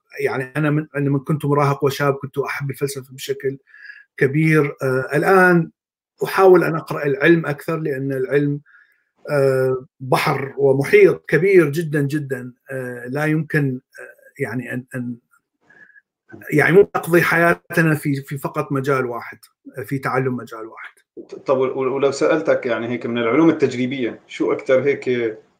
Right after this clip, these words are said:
Speaker 2: علم أو تخصص، يعني، هيك بيجذبك بالجذابة، يعني؟
Speaker 1: يعني، أنا، أنا بحب كثير ال-، الأحياء أو البايو،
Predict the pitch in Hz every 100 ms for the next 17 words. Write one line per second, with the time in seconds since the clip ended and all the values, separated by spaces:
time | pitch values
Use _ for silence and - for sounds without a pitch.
0 | _ 113 131 143 127 - 117 117 120 151
1 | 139 - 127 - 120 110 104 117 120 _
2 | _ _ _ _ 120 - _ _ - 120
3 | 135 127 107 107 113 - 107 120 101 120
4 | 107 104 104 107 127 _ _ _ _ -
5 | - _ _ _ _ _ _ _ _ _
6 | - - _ _ _ _ _ _ _ _
7 | _ - - - - - - - - 208
8 | 220 220 - 170 - - - - - _
9 | - 208 202 208 202 - 190 196 240 214
10 | - 208 214 196 175 165 165 151 - 139
11 | 175 170 175 175 143 147 143 135 151 160
12 | 160 156 156 156